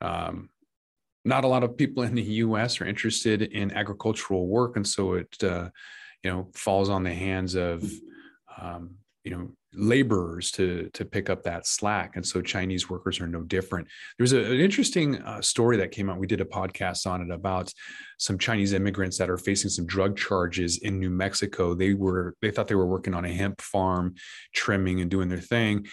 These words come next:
these Chinese immigrants, uh, were actually working on an illegal cannabis farm in New Mexico. So, um, that left the individuals working there, um, on a,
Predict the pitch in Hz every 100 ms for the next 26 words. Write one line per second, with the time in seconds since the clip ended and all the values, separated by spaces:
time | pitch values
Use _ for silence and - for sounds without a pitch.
0 | - - - 98 - 104 98 95 98 98
1 | 92 92 90 - - - - - _ 87
2 | 85 82 - 95 92 90 87 95 - 90
3 | 85 92 92 98 90 87 92 123 107 104
4 | 101 101 87 85 - - _ - - 110
5 | 98 90 - 87 85 85 82 _ _ _
6 | _ - _ _ _ - - 101 98 90
7 | 87 - - 85 85 - 85 - - -
8 | - - 92 85 82 85 - _ - -
9 | _ 92 98 104 101 95 - 95 92 92
10 | 90 92 92 123 127 113 107 101 95 92
11 | 87 - - 90 87 87 82 80 - 107
12 | 113 113 113 113 107 98 92 90 90 90